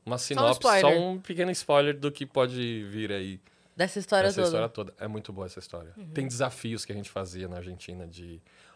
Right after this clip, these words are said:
Speaker 1: "Ó, desafio você entrar no McDonald's e gritar... 'Ah, abaixo a democracia,'" alguma coisa
Speaker 2: Meu
Speaker 1: assim.
Speaker 2: Deus,
Speaker 1: Tinha um,
Speaker 2: velho.
Speaker 1: "Ah, desafio você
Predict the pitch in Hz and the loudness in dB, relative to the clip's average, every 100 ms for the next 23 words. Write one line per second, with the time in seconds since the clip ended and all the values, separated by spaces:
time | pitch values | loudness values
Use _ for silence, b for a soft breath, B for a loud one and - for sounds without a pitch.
0 | - 127 135 113 117 135 135 135 123 127 | -6 -2 -2 -4 -4 -4 -4 -4 -4 -4
1 | 131 139 135 b b b - 113 120 120 | -2 -4 -8 b b b -10 -4 -2 -2
2 | 123 120 110 117 120 120 120 120 110 95 | -4 -6 -2 -2 -2 -6 -8 -6 -6 -6
3 | b b b 139 170 185 170 151 117 - | b b b -6 -2 0 0 -4 -6 -16
4 | _ _ _ _ - 120 160 180 190 170 | _ _ _ _ -10 6 8 8 6 6
5 | 170 170 170 - - 143 139 185 196 170 | 4 8 8 6 6 8 8 6 2 4
6 | 151 151 131 202 214 247 247 139 139 151 | 6 4 4 4 4 4 4 4 6 10
7 | 165 165 147 139 123 120 127 156 151 156 | 12 12 10 8 4 0 0 2 2 2
8 | 156 165 160 | 4 4 4